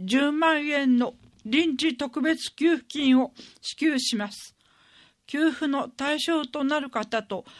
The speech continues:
給付に関する申請方法等は次の通りです。一、住民税非課税世帯への給付について、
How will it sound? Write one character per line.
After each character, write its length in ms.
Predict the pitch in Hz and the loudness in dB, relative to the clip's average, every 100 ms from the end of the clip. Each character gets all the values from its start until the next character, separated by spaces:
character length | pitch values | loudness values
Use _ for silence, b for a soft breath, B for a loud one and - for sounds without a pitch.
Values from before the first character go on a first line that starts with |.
| B _ | B _
給 220 | 277 302 | -2 -2
付 140 | 269 | 0
に 140 | 302 277 | -2 -4
関 280 | 277 285 269 | -2 -2 -2
す 160 | 302 | -2
る 160 | 247 233 | -2 -2
申 280 | - 285 302 | -4 -2 -2
請 300 | 269 302 277 | -2 0 0
方 240 | 254 294 269 | 0 -6 -6
法 260 | - 208 | -6 -8
等 300 | 196 262 262 | -6 -4 -4
は 160 | 190 - | -4 -6
次 240 | - 240 339 | -8 -2 -2
の 120 | 285 | -2
通 280 | 240 240 214 | -4 -4 -4
り 100 | 175 | -8
で 140 | - | -12
す。 260 | 175 - - _ _ _ _ _ _ _ _ _ _ _ | -12 -14 -16 _ _ _ _ _ _ _ _ _ _ _
一、 460 | 240 233 226 - b b b b b b b b b _ - | -12 -8 -8 -8 b b b b b b b b b _ -10
住 320 | 254 320 339 | 0 2 2
民 300 | 349 381 339 | 0 -4 -4
税 300 | 262 214 170 | -2 -2 -4
非 140 | 202 - | -10 -4
課 160 | 320 | -4
税 240 | 294 320 294 | 0 -2 0
世 260 | - 320 320 | 0 0 2
帯 220 | 262 220 | -2 0
へ 100 | 233 | -2
の 140 | 220 208 | -4 -6
給 240 | 254 277 | -4 -4
付 160 | 262 277 | 0 2
に 180 | 240 | 2
つ 140 | 233 233 | -2 -6
い 140 | 208 | -6
て、 280 | - - - | -10 -14 -14